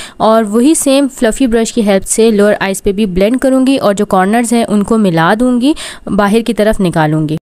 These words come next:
ये बहुत ही easy technique है, beginners friendly technique है, इससे बहुत प्यारी look create होती है। अब मैं Christine की ये काजल pencil apply कर रही हूँ और इसको मैंने थोड़ा सा lower eyes पे भी निकाला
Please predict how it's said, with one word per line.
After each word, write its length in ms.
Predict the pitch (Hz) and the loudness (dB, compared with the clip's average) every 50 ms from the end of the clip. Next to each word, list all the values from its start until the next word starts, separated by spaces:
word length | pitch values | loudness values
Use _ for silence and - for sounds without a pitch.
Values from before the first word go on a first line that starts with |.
| _ - - - - - - | _ -18 -14 -12 -8 -2 0
ये 140 | 254 277 294 | 2 2 2
बहुत 420 | 240 208 226 214 214 285 320 320 359 | 2 2 0 2 2 2 2 2 2
ही 40 | |
easy 300 | 320 - 277 269 247 302 | 0 0 0 0 0 0
technique 480 | 294 - 269 - - 262 277 277 - - | 0 0 -2 0 0 0 0 0 0 0
है, 160 | 277 277 277 | 2 2 2
beginners 420 | 233 202 208 185 214 220 220 214 - | 2 0 0 0 0 0 0 -2 -2
friendly 340 | - 254 254 254 247 294 | -2 0 0 2 2 2
technique 420 | 277 277 262 - 254 254 262 247 277 | 2 0 -2 0 0 -2 0 2 2
है, 100 | 262 247 | 0 0
इससे 280 | - - - - 220 | 0 0 -2 -2 -2
बहुत 240 | 202 208 208 220 214 - | 0 0 0 0 0 0
प्यारी 260 | - 226 220 220 269 277 | 0 0 2 4 4 4
look 160 | 269 269 269 - | 2 0 -2 -2
create 300 | - 247 247 247 247 - | -2 0 2 2 2 2
होती 280 | 247 233 - - 247 240 | 0 0 0 0 2 2
है। 160 | 247 254 262 - - - - - - - | 2 2 0 -4 -10 -14 -16 -12 -6 -2
अब 140 | - 277 | 0 2
मैं 160 | 294 311 330 320 | 2 2 0 0
Christine 520 | - - 262 - - - 254 269 285 294 | 0 0 0 0 0 0 0 0 0 0
की 220 | - - 277 277 | 0 0 0 0
ये 260 | 277 262 220 226 247 262 | 0 0 2 0 0 0
काजल 320 | - 240 220 214 233 233 | 0 0 0 2 0 0
pencil 340 | - 208 185 185 - 254 262 | 0 0 -2 0 -2 -2 0
apply 300 | 262 254 254 233 240 247 | 0 2 2 2 2 2
कर 180 | - 254 247 | 0 0 2
रही 160 | 240 254 254 254 | 2 2 2 2
हूँ 300 | 240 254 269 269 269 254 | 2 2 2 2 2 2
और 320 | - - 214 220 220 - - | 2 2 2 2 0 0 -2
इसको 220 | - - - 277 | -4 -2 0 0
मैंने 200 | 269 262 247 254 | 0 0 0 0
थोड़ा 400 | 254 - 294 294 311 320 302 285 | 0 0 2 2 2 2 2 0
सा 160 | 277 - 277 | 0 2 2
lower 240 | 247 208 196 208 233 | 2 4 2 2 2
eyes 240 | - - 247 254 240 | 0 0 -2 0 0
पे 100 | - 277 | 0 0
भी 100 | 247 294 | 0 0
निकाला 440 | 285 285 269 262 247 240 254 277 | 0 0 0 0 0 2 2 0